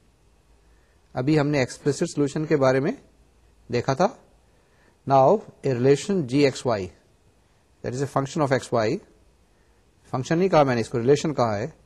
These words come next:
A relation G X Y is known as an implicit solution of a differential equation if it defines one or more explicit solution۔ تو امپلسٹ سولوشن کے اندر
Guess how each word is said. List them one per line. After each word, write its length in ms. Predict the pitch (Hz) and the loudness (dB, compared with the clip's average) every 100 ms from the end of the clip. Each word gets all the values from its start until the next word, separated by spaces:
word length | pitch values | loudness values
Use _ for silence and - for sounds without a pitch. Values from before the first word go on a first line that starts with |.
| _ _ _ _ - | _ _ _ _ -10
A 80 | 110 | -4
relation 420 | 123 160 - 185 | 0 0 0 -4
G 160 | 131 147 | 2 2
X 180 | - - | 2 0
Y 220 | 120 123 175 _ _ _ _ _ _ - | 0 0 -6 _ _ _ _ _ _ -10
is 160 | 131 107 | -10 -6
known 300 | 135 151 160 143 | -4 -2 -2 0
as 180 | 139 160 _ _ - | -2 -4 _ _ -10
an 100 | 220 - - 135 | -10 -10 -10 -10
implicit 500 | 127 175 160 190 - | -4 -2 0 0 0
solution 380 | 135 123 127 170 _ _ _ _ _ _ _ - | -2 -2 -4 -10 _ _ _ _ _ _ _ -6
of 220 | 135 123 | -4 -2
a 80 | 127 120 | 0 0
differential 460 | 139 175 175 196 156 | 2 0 2 2 2
equation 440 | 135 117 123 143 - _ _ _ _ _ _ _ _ _ - | 0 -2 -4 -10 -14 _ _ _ _ _ _ _ _ _ -10
if 180 | 127 - | -6 -4
it 120 | 117 117 | -2 -2
defines 440 | - 131 147 151 - 123 | -2 -2 0 -4 -6 -2
one 160 | 139 151 - 120 | -2 -4 -6 -2
or 100 | 123 117 117 | -2 -4 -4
more 160 | 123 - 107 | -6 -6 -12
explicit 580 | - _ 131 120 143 - | -14 _ -6 -4 -6 -4
solution۔ 400 | 165 170 135 98 - _ _ _ _ _ _ _ _ _ | -2 0 -2 -8 -14 _ _ _ _ _ _ _ _ _
تو 80 | - | -2
امپلسٹ 360 | 139 135 170 208 196 | -2 0 0 0 2
سولوشن 300 | 170 151 170 | 0 2 -2
کے 140 | 170 | 0
اندر 280 | 143 127 139 | 0 2 2